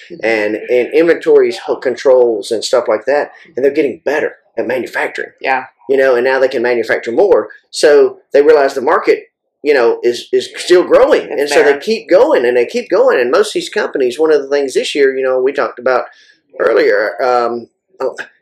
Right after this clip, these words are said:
Speaker 2: not, not, not, not a lot of new products came out in the last two years.
Speaker 1: Right.
Speaker 2: They, they couldn't, they're backlogged.
Speaker 1: They're so backlogged,
Speaker 2: They're so
Speaker 1: yeah.
Speaker 2: backlogged, and, you know, you can't get,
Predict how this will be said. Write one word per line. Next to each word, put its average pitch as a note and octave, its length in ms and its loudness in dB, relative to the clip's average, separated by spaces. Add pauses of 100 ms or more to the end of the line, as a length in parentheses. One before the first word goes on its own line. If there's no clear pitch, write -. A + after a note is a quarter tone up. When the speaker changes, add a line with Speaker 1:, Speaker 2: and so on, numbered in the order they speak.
Speaker 2:
not, G#3 200 0
not, G3 320 0
not, G3 460 0
not G3+ 260 0
a E3+ 40 6
lot D#3+ 220 2
of A2+ 80 -2
new D3 220 -2
products F3 440 -4
came C#3 240 -4
out F#3 120 0
in F#2+ 60 -8
the G#2 60 -4
last G#2+ 260 -2
two G#2+ 140 -2
years. - 440 -6
Speaker 1:
Right. D3 260 -2 (540)
Speaker 2:
They, A#3+ 120 2
they - 180 4
couldn't, C#4+ 360 -4 (140)
they're B3 180 2
backlogged. C4+ 540 2
Speaker 1:
They're C3 120 -2
so D3+ 280 -2
backlogged, A#2+ 180 0
Speaker 2:
They're A3+ 160 4
so B3+ 380 0
Speaker 1:
yeah. - 60 -6
Speaker 2:
backlogged, G#3+ 680 0
and, F3 100 0
you F#3+ 180 2
know, D3+ 100 4
you F#3+ 180 -4
can't G#3+ 320 0
get, - 240 2